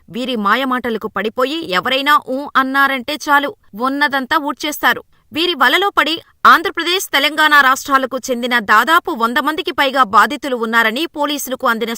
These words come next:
సమాచారాన్ని బట్టి తెలుస్తోంది. ఆంధ్రప్రదేశ్కు చెందిన మహిళతో పాటు తెలంగాణకు చెందిన మరో మహిళతో కలిసి హైదరాబాదులో ఉంటూ పెళ్లిళ్ల బిజినెస్ మొదలుపెట్టారు. ఇద్దరిలో ఒకరి ఫోటో పెట్టి భర్త లేడని, బాగా చూసుకుంటే చాలు అని మ్యారేజ్ బ్యూరోలో ప్రకటన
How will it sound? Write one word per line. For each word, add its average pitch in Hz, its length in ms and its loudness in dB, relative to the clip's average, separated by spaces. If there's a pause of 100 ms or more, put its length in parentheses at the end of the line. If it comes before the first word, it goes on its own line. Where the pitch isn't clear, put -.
సమాచారాన్ని 220 580 -2
బట్టి 208 220 -6
తెలుస్తోంది. 196 560 -10 (560)
ఆంధ్రప్రదేశ్కు 359 680 0 (100)
చెందిన 262 260 -4
మహిళతో 233 420 -2
పాటు 233 280 0 (120)
తెలంగాణకు 247 560 0
చెందిన 214 320 -4 (100)
మరో 254 180 0
మహిళతో 262 440 -2
కలిసి 233 340 -6 (360)
హైదరాబాదులో 262 640 2
ఉంటూ 220 260 -4 (140)
పెళ్లిళ్ల 262 320 0 (100)
బిజినెస్ 226 400 -6
మొదలుపెట్టారు. 196 580 -6 (440)
ఇద్దరిలో 294 420 0
ఒకరి 302 320 -4
ఫోటో 285 240 -2
పెట్టి 294 300 -4 (140)
భర్త 247 240 -4
లేడని, 262 400 0 (140)
బాగా 254 320 4
చూసుకుంటే 254 500 -6
చాలు 254 340 2
అని 240 220 -4 (380)
మ్యారేజ్ 269 420 0
బ్యూరోలో 269 360 0
ప్రకటన 254 400 -4